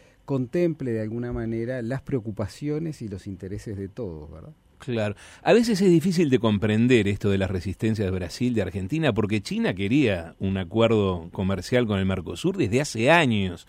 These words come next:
Speaker 1: Sí.
Speaker 2: y el Mercosur nunca le contestó nada. Y ahora que Uruguay arrancó y toma la iniciativa, dice, "Ah, pero ¿qué? ¿Se van solos?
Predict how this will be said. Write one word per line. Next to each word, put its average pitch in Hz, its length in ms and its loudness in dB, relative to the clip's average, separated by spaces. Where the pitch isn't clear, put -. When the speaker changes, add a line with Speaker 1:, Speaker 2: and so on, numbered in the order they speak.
Speaker 1:
Sí. 95 140 -12
Speaker 2:
y 101 60 -2
el 101 80 0
Mercosur 104 420 0
nunca 113 220 2
le 95 100 -2
contestó 92 440 -4
nada. 92 460 -6
Y 101 140 0
ahora 165 240 8
que 147 80 2
Uruguay 170 640 6
arrancó 123 580 6
y 123 60 4
toma 147 240 2
la 135 100 4
iniciativa, 127 600 2
dice, 147 200 -2
"Ah, 180 380 -2
pero 113 400 0
¿qué? 117 220 -6
¿Se 110 120 -8
van 117 180 -4
solos? 147 500 0